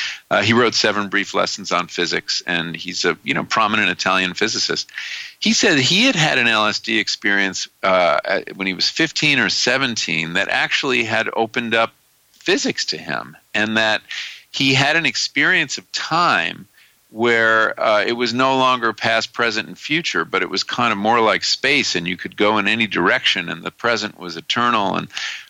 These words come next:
um, and after the experience was over, he said, "Well, how do I know that that experience is false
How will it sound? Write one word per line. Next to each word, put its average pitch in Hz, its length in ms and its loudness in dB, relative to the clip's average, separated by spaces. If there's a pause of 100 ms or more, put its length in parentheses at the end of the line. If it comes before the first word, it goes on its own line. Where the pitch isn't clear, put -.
(100)
um, 95 480 2 (160)
and 113 120 0
after 139 480 -2 (140)
the 113 100 -2
experience 135 480 -2
was 117 160 -2
over, 160 320 2
he 117 160 -8
said, 117 260 -2 (100)
"Well, 123 360 -2 (100)
how - 300 0
do 311 120 2
I 240 140 2
know 135 300 2
that 98 260 0
that 131 240 4
experience 117 680 -4
is 92 120 -4
false - 680 -2